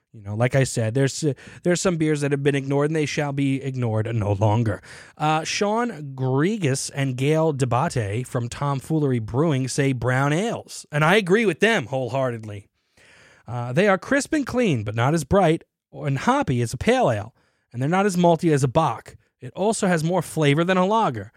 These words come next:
but not in your face like a porter or stout, which makes it a perfect in-between beer.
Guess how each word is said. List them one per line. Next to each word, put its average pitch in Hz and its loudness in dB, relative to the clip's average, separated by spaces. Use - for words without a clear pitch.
but 135 -4
not 139 0
in 190 0
your 220 2
face 151 0
like 202 -2
a 214 -6
porter 151 0
or 170 0
stout, 160 2
which 151 -4
makes 170 0
it 202 0
a 185 -2
perfect 165 0
in-between 165 0
beer. 165 -2